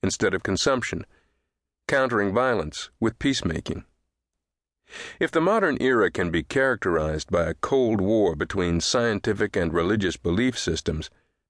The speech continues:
then the postmodern era can best be characterized by a search for spirituality, a word that somehow captures this idea of a viable, sustainable,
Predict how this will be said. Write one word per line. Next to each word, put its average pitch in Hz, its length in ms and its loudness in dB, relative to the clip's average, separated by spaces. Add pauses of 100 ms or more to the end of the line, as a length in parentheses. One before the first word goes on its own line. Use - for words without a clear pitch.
(160)
then 123 180 2
the 127 80 2
postmodern 82 640 0
era 85 280 0
can 95 180 -2
best 120 320 0
be 104 120 -2
characterized 104 800 0
by 101 160 2
a 95 80 0
search 104 400 0
for - 180 -4
spirituality, 107 920 0 (800)
a 107 60 2
word 147 320 2
that 113 140 -2
somehow 131 500 0
captures 104 640 -2
this 85 220 -2
idea 87 420 2
of 85 220 0
a 87 80 0
viable, 107 580 0 (260)
sustainable, 98 760 0